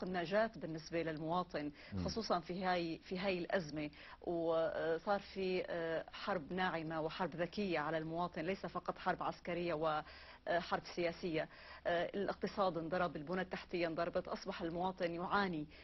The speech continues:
Speaker 1: وأنت تعلم أستاذ خالد
Speaker 2: نعم.
Speaker 1: موضوع ال-، ال-، الأسعار بالنسبة للمواطن والناحية الاقتصادية،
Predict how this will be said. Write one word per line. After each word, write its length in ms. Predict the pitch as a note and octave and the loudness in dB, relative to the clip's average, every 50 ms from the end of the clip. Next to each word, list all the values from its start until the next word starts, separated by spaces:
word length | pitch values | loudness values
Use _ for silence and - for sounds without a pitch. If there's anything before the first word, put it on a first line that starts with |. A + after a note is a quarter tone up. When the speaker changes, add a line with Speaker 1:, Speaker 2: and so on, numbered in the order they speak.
| - - | -4 0
Speaker 1:
وأنت 420 | - F3 D#3+ - E3+ F#3 F#3 G3+ | 2 2 2 2 0 0 2 0
تعلم 380 | F#3 - A3+ G#3 G3+ E3+ D#3 D#3 | 2 2 4 2 2 2 0 -4
أستاذ 200 | D#3 - F#3 E3+ | -4 -4 -4 -6
خالد 320 | - - - F#3 E3+ G3 | -4 -2 -2 0 2 2
Speaker 2:
نعم. 140 | F3+ E3+ - | 2 2 0
Speaker 1:
موضوع 400 | - F3 E3 D#3+ F3+ F#3+ F3 F3 | 0 -2 -2 0 2 2 2 2
ال-، 200 | F3 F3 E3+ - | 2 0 -2 -2
ال-، 260 | - E3 F3 E3 D#3 | -2 -2 -2 -2 -2
الأسعار 720 | - - E3 E3+ - G3 - - G#3+ F3 F#3+ G3+ G#3 F#3+ | 0 0 0 0 -2 -4 -6 -4 -2 2 4 4 4 2
بالنسبة 440 | E3 E3 D#3 D#3 F3 E3+ - - F3 | 0 -2 -4 -4 -4 -4 -2 -2 -2
للمواطن 540 | D#3+ E3 E3 E3+ E3+ F3+ F#3 F3+ G3 F#3 F3+ | 0 0 0 2 2 2 2 2 0 -2 -2
والناحية 440 | E3+ E3 D#3+ E3+ G3 - - F#3+ E3+ | -2 0 0 0 0 0 0 -2 -2
الاقتصادية، 840 | - - - - G3 - - F3+ E3 D#3 D#3+ F3+ D3+ D#3 D#3 F3+ | -2 -4 -6 -6 -8 -6 -2 0 0 0 0 -4 -2 -2 -2 -4